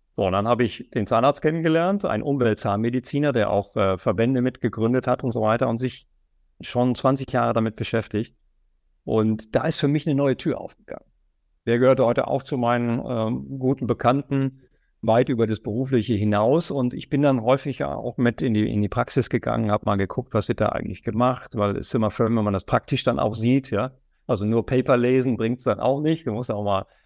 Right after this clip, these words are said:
gucken, was machen die da eigentlich. Da bin ich in dieses Thema eingetaucht und hab verstanden, was eigentlich Wurzelbehandlungen sind. Ich selber hab mal auch mal bei mir eine Wurzelbehandlung machen lassen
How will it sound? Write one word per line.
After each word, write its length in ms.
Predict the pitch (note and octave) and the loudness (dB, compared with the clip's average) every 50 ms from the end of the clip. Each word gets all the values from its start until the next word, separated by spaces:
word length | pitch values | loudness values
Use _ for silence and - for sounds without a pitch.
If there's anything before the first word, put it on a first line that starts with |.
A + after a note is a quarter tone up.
| _ _ | _ _
gucken, 260 | - C3+ A#2+ A#2+ A2 | 0 0 2 2 2
was 100 | G2+ F#2 | 0 0
machen 240 | G#2 G#2+ - - D#3 | 0 0 0 0 0
die 60 | C#3 | 0
da 140 | B2+ B2+ - | 2 2 0
eigentlich. 420 | - B2+ B2+ B2+ B2+ B2 B2 _ _ _ _ _ _ _ _ _ _ | 0 0 0 0 -2 -2 -4 _ _ _ _ _ _ _ _ _ _
Da 140 | - B2 B2 | 2 2 4
bin 180 | A#2+ D3+ D3 D#3 | 4 2 2 2
ich 140 | C#3+ - | 0 0
in 120 | F3+ D3+ D3 | 0 0 0
dieses 220 | D3 C3+ C3 C3 | 0 0 -2 -2
Thema 340 | - - C#3 C3+ C3 B2 - | 0 0 2 2 2 2 0
eingetaucht 720 | - C3+ D3+ D#3+ C#3+ C3 - - A#2 G#2+ G#2 G2+ F#2+ - - | 0 0 0 0 0 -2 -2 -2 0 0 0 0 -2 -4 -6
und 180 | - G#2+ F#2+ | -8 -6 -4
hab 140 | A2 A#2+ - | -4 -6 -6
verstanden, 800 | - - A#2 - - - B2 B2 C#3 D3 C#3+ C3 C#3 B2+ A#2 A#2 A2 | -6 -6 -8 -8 -2 0 2 2 2 2 0 -2 0 0 0 2 2
was 180 | A2 A2 - | 0 0 -2
eigentlich 440 | - A#2+ A#2 A2+ A#2 A2+ G#2+ G#2+ G#2 | -2 -2 -2 0 0 0 -2 0 0
Wurzelbehandlungen 1120 | G#2+ C3+ E3+ - - G3 F3+ E3 - A#2+ F#2+ E2 G2+ G#2 F#2 - G#2+ G2 E2 D#2+ - D2+ D#2+ | 2 2 2 2 2 0 0 2 0 -2 -2 -2 -2 -6 -4 -4 -4 -4 -4 -4 -6 -8 -10
sind. 260 | - - - F2 - | -10 -10 -10 -10 -10
Ich 120 | - - | -8 -2
selber 280 | - A#2 A#2+ B2+ A#2+ G#2 | 0 2 4 4 4 4
hab 120 | B2+ - | 2 2
mal 80 | - A#2 | 2 0
auch 160 | B2+ B2+ B2 | 0 0 0
mal 140 | D3+ B2+ A#2 | 0 0 2
bei 120 | A#2+ A2 | 2 0
mir 140 | A2+ A#2+ C#3+ | 2 2 2
eine 160 | D3 C3+ A2 | 2 2 2
Wurzelbehandlung 600 | C3+ D#3+ - - E3 D3 C3 A#2+ C3 A#2+ A#2+ A#2 | 0 0 -2 -2 -2 -2 0 0 -2 -2 -2 -2
machen 220 | A2+ A2+ A2 C3 A#2 | -2 -2 -2 -2 0
lassen 340 | A2 A#2 A#2 - C#3+ C#3+ | 0 0 0 -2 -4 -6